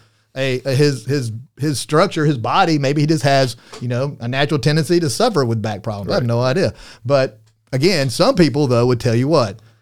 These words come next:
Speaker 1: the d-, the devil's against me today.
Speaker 2: Right, right.
Speaker 1: Right?
Speaker 2: You know, I, I think this topic is so important right now.
Speaker 1: <laughs> I do too.
Speaker 2: Uh, I am so excited that we're actually covering this.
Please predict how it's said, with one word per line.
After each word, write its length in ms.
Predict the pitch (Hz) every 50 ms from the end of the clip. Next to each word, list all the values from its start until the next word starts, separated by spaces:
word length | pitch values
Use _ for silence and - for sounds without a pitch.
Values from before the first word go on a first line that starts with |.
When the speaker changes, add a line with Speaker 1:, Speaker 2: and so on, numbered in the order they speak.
| _ _
Speaker 1:
the 60 | 104
d-, 180 | 98 98 - - _
the 120 | - 110
devil's 420 | 98 98 117 120 123 120 123 117 117 123 117 - _
against 380 | 120 110 120 131 127 117 - -
me 100 | 92 80
today. 340 | 76 80 82 82 80 - -
Speaker 2:
Right, 20 |
right. 280 | 104 92 82 80 82 87
Speaker 1:
Right? 300 | 110 127 147 180 - - 143 - - - - - - - -
Speaker 2:
You 100 | - 147
know, 100 | 139 127
I, 340 | - - - - - - - - - - - - - _ _ _ _ _
I 80 | 143 139
think 220 | - 196 175 123
this 180 | - 147 143 -
topic 420 | - - 123 123 120 127 117 -
is 120 | 113 98 -
so 240 | - - 139 123 123
important 460 | 120 117 - 123 123 117 120 135 131
right 140 | 127 123 127
now. 280 | 127 127 127 127 123 117
Speaker 1:
<laughs> 40 | 117
I 60 | 98
do 80 | 98 90
too. 160 | 87 - - _ _ _ _ _ _ _ _ _
Speaker 2:
Uh, 320 | 113 113 107 104 101 98 95 - -
I 140 | 117 127 123
am 160 | 113 104 95
so 320 | - - - - 143 139
excited 480 | 131 110 - - 139 123 123 123 120 110
that 120 | 113 92
we're 120 | 104 113 113
actually 260 | 113 107 - 107 95
covering 400 | - - - 117 113 131 135 135
this. 380 | 143 147 151 143 - - -